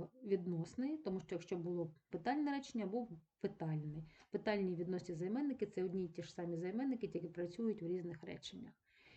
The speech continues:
І врешті-решт цифра чотири, слово «тільки»,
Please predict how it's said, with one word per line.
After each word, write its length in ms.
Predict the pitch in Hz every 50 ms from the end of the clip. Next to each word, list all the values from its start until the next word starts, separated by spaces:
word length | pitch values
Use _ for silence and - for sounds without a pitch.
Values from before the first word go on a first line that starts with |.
| - _
І 180 | - 269 285
врешті-решт 680 | - 208 208 208 214 208 - - 196 190 185 175 175 -
цифра 320 | - - 185 - - 196 185
чотири, 580 | - - 233 233 - 285 311 330 320 311 311 311 - - _
слово 360 | _ - - 262 269 254 254 254
«тільки», 580 | 254 - 247 240 233 226 233 - 220 214 214